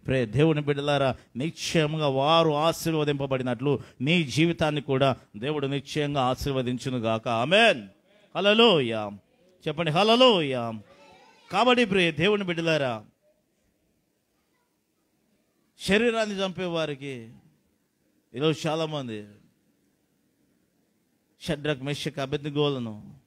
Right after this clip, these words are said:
చంపాలని చూస-, చూశారు, అగ్నిగుండంలో వేశారు. నువ్వు ప్రార్థన చేయకూడదు, మీరు దేవుణ్ణి, దేవుణ్ణి ప్రియ దేవుని బిడ్డలారా స్తుతించకూడదు,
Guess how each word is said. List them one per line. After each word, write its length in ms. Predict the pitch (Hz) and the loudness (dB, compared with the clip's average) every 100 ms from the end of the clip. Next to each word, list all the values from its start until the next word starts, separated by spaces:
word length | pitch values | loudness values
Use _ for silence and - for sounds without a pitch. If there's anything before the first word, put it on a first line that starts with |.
| _ _ _ _ _ _ - | _ _ _ _ _ _ -12
చంపాలని 560 | 135 143 151 151 147 139 | -8 -4 -2 0 0 0
చూస-, 220 | 143 123 - 156 | -2 -4 -6 -6
చూశారు, 520 | 151 147 117 101 101 - _ _ _ _ _ | -4 -4 -6 -8 -14 -20 _ _ _ _ _
అగ్నిగుండంలో 600 | 135 156 156 160 165 156 | -4 0 0 0 0 2
వేశారు. 400 | 156 160 170 147 | 2 2 -2 -6
నువ్వు 400 | 123 110 - 131 | -8 -12 -14 -12
ప్రార్థన 380 | 127 139 143 143 | -8 -6 -6 -6
చేయకూడదు, 440 | 139 139 147 147 143 | -4 -2 0 2 2
మీరు 460 | 143 147 127 101 _ _ _ _ _ _ - | 2 0 -2 -6 _ _ _ _ _ _ -6
దేవుణ్ణి, 680 | 127 156 160 170 170 123 104 _ _ _ _ _ _ _ _ _ - | 0 2 2 2 0 -2 -8 _ _ _ _ _ _ _ _ _ -2
దేవుణ్ణి 380 | 165 170 170 165 | 2 2 2 0
ప్రియ 240 | 151 147 | -2 -4
దేవుని 280 | 139 170 165 | -2 -2 -2
బిడ్డలారా 500 | 160 165 156 135 117 | -4 -2 -2 -4 -8
స్తుతించకూడదు, 920 | - 156 165 - 151 156 143 123 110 | -8 -6 -6 -6 -6 -6 -6 -10 -12